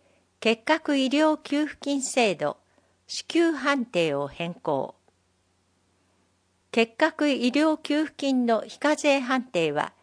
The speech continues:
被保険者本人を対象とする年齢が、成年年齢の引き下げに伴い、二十歳以上から十八歳以上になりました。問い合わせ、保険年金課、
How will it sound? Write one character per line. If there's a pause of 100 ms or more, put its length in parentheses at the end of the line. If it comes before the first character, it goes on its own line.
(380)
被
保
険
者
本
人
を
対
象
と
す
る
年
齢
が、 (440)
成
年
年
齢
の
引
き
下
げ
に
伴
い、 (560)
二
十
歳
以
上
か
ら
十
八
歳
以
上
に
な
り
ま
し
た。 (1600)
問
い
合
わ
せ、 (340)
保
険
年
金
課、